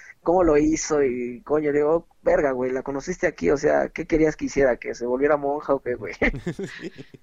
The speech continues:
Speaker 1: Y, pues, sí, al final de cuentas ya terminó su relación, pero, pues, se llevan muy bien como amigos, porque al final de cuentas esta chica es una de las que están grabando conmigo más,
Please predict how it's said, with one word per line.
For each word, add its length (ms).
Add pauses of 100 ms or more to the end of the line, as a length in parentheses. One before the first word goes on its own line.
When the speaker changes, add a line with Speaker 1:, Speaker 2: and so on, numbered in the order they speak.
(200)
Speaker 1:
Y, 140
pues, 220
sí, 80
al 100
final 180
de 80
cuentas 240
ya 100
terminó 260
su 80
relación, 340
pero, 200
pues, 140
se 80
llevan 220
muy 160
bien 120
como 200
amigos, 280
porque 220
al 60
final 160
de 80
cuentas 220
esta 100
chica 280
es 140
una 180
de 80
las 120
que 60
están 160
grabando 420
conmigo 360
más, 300